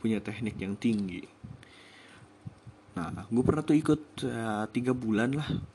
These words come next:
Ikut tuh gua bulu tangkis sama mereka.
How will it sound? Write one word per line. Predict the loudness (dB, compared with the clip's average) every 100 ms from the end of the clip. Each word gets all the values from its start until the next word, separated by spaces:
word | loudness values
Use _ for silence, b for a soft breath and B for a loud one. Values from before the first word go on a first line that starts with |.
| -20 -20 -20 -8
Ikut | -6 0 2
tuh | 2
gua | 0 -2
bulu | -2
tangkis | -2 0 0 0
sama | -2 -4
mereka. | -2 -4 -6 -8 -8